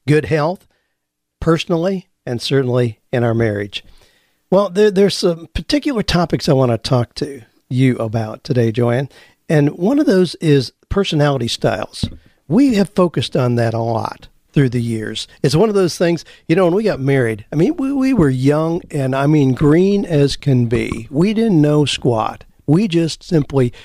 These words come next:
got married. We were both escaping homes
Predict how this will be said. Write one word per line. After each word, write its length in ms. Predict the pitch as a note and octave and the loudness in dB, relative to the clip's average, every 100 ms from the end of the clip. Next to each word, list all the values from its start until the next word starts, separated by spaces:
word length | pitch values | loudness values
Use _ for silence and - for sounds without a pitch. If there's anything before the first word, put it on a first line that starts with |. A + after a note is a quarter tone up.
| - _ | -20 _
got 260 | D3+ C#3+ D3 | -2 -2 0
married. 480 | C#3 C3+ C#3+ D3 - - - | 0 2 2 0 -4 -18 -4
We 140 | D#3 C#3+ | 2 4
were 120 | C#3 | 4
both 340 | A#2+ C#3 C3 - | 2 0 0 -6
escaping 720 | C#3 - - C#3+ C#3 D3 C#3 B2+ - - - _ - - - - _ _ _ F3+ - - | -6 -6 -2 0 2 4 4 2 -8 -14 -20 _ -20 -20 -20 -20 _ _ _ -16 -16 -4
homes 540 | D3+ D3+ D3 D#3 - | 2 2 2 0 -6